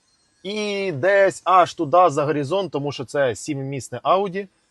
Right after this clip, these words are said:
Так, там ззаді ще складні два сидіння, які складаються в багажнику. Алькантара тут, алькантара ставки,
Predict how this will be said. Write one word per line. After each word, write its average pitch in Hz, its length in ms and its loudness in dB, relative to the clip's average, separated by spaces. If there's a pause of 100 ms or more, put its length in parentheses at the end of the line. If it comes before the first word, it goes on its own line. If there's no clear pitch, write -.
(120)
Так, 135 200 0
там 127 140 -8
ззаді 131 240 -4
ще 135 220 -10
складні 131 580 -10 (480)
два 127 200 -2
сидіння, 185 360 -4
які 185 220 -2
складаються 160 440 4
в 139 40 -2
багажнику. 135 500 2 (400)
Алькантара 160 560 4
тут, 226 340 0
алькантара 147 560 6
ставки, 156 480 2